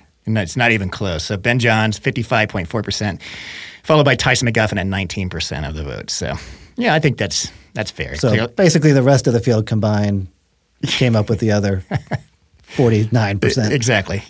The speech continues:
Speaker 2: Okay.
Speaker 1: Yeah. So, I mean, I think that's fair. Ben is definitely the goat. And this is not, like, most improved
Speaker 2: Right.
Speaker 1: or most potential. It's just who's the best.
Speaker 2: Best player.
Speaker 1: Ben.
Speaker 2: Well, that, that would put, I guess, Anna Leigh at the top for the women then.
Speaker 1: Exactly.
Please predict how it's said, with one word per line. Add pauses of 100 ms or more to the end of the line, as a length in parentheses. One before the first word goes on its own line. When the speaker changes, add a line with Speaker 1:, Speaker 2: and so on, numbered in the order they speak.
Speaker 2:
Okay.
Speaker 1:
Yeah. (560)
So,
I
mean,
I
think
that's
fair.
Ben (100)
is
definitely (280)
the
goat.
And
this
is
not,
like,
most
improved
Speaker 2:
Right.
Speaker 1:
or (100)
most
potential.
It's
just (280)
who's
the
best.
Speaker 2:
Best
player. (380)
Speaker 1:
Ben.
Speaker 2:
Well,
that, (220)
that
would
put, (100)
I
guess,
Anna
Leigh
at
the
top
for
the
women
then. (160)
Speaker 1:
Exactly.